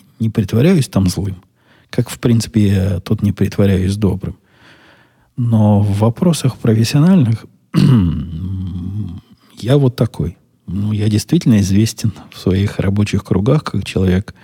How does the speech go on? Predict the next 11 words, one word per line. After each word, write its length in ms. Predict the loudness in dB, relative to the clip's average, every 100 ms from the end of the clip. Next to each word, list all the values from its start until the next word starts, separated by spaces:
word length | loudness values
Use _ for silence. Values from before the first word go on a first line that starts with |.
| -20 _ _ -8
э, 120 | -8 -8 -8 -6 -6 -8
с 460 | -10 -12 -14 -14 -6
суровыми 420 | 0 2 2 0
требованиями. 680 | -2 0 2 2 0 -2 -6 -12 _ _ _ _ _ _ _
И 220 | _ -16 -14 -4
я 80 | -4
уже 160 | -2
рассказывал 460 | -4 0 2 2 2
про 140 | 0
эти 140 | 0 2
непонимания. 720 | 0 0 0 0 0 -4 -10